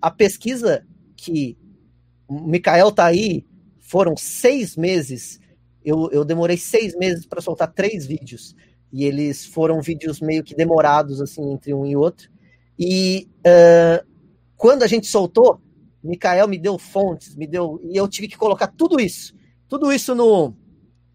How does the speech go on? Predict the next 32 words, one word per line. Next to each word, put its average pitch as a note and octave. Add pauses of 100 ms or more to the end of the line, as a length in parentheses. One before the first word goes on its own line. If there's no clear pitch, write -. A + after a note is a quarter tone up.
(320)
no, E3+
na, D#3+
na D#3+
descrição E3 (360)
onde E3+
que D3
foi, F3
onde -
pegou, D#3+
fonte F3+
em F3
coreano, E3 (320)
né? -
A -
gente G3+
descobriu G3+ (340)
que G#3
não A#3+
é A#3+
só B3
o G#3+
Master F#3+
System F3
japonês E3 (380)
que F3+
tem F#3+
som F3+
F E3+
M, D#3 (220)
o C#3+
Master E3+
System F3+